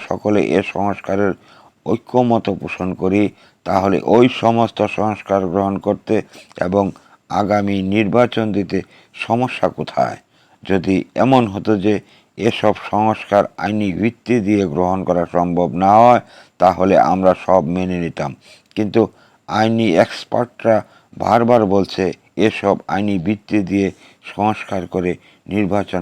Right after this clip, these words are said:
করা সম্ভব। সমাবেশে আরও বক্তব্য রাখেন কুমিল্লা সদর আসনের জামায়াত মনোনীত প্রার্থী ও কুমিল্লা মহানগর জামায়াতের আমির কাজী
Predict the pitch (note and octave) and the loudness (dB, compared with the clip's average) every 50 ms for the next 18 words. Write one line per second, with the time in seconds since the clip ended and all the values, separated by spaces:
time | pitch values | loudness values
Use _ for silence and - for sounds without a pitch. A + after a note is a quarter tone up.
0 | E2 C#2+ E2+ D#2+ D2+ C#2+ - - - D#2+ D#2+ D2 C#2 C2+ A#1+ - _ - - - | -6 -8 -6 -6 -6 -6 -6 -10 -10 -8 -8 -6 -8 -8 -10 -12 _ -20 -20 -20
1 | - - - _ _ - - A#2+ B2+ C3 C3 B2 B2+ - - A#2+ A#2 B2 B2+ C3 | -20 -20 -20 _ _ -2 2 4 4 6 4 4 2 0 0 2 2 4 4 4
2 | B2 A#2+ B2 A#2+ - - B2 A#2+ B2 A#2+ A#2 - - A#2+ A#2+ A#2+ - - - - | 4 4 2 0 0 -2 2 2 4 2 2 2 0 -2 -2 -4 -8 -14 -20 -20
3 | _ _ _ - G#2 A2+ A2+ A2 G#2+ A2+ - - - A#2+ A2+ A2+ A#2+ A#2 - - | _ _ _ 0 0 2 4 4 4 2 2 2 0 0 2 4 4 2 2 2
4 | - - - - G#2+ A2 A2+ A2+ G#2 F#2 - _ _ _ _ - - - G#2+ G2 | 0 0 0 0 -4 -2 -2 -2 -4 -6 -10 _ _ _ _ -16 -4 -2 0 2
5 | G#2+ A2 A2+ A2+ A#2 A2+ G#2 - F#2 G2 G2+ G#2 A2 A2+ A#2 A#2 A#2 A2 G#2+ A2 | 2 2 2 2 2 0 0 0 -2 0 2 2 2 2 2 0 0 0 -2 -2
6 | F2 G2 G#2 - - - - A#2 A#2 A2 _ _ _ _ _ - - F#2 F2+ - | -2 -2 -2 -4 -2 -4 -2 -2 -2 -4 _ _ _ _ _ -4 -4 -4 -4 -2
7 | - A2 A#2 A#2 A2+ A2 G#2+ G2+ F#2+ F#2+ G2+ A2+ B2 C3 B2+ B2 A2 G2 G#2 G2+ | -2 0 0 2 2 0 0 0 2 2 2 2 2 0 -2 -2 0 0 0 -2
8 | F#2+ D#2 - G2+ G#2 G#2 G#2+ G#2+ G#2+ G#2 G#2 F#2 G2+ G#2 - - - F#2 G#2 G#2 | -2 -2 -2 -2 0 0 0 0 0 0 0 0 0 0 0 2 0 0 0 0
9 | G2+ G2 F#2 - _ _ _ _ _ - F2+ F#2+ G2 F#2+ F2+ G2+ | 0 -2 -4 -6 _ _ _ _ _ -2 -2 0 0 0 0 -2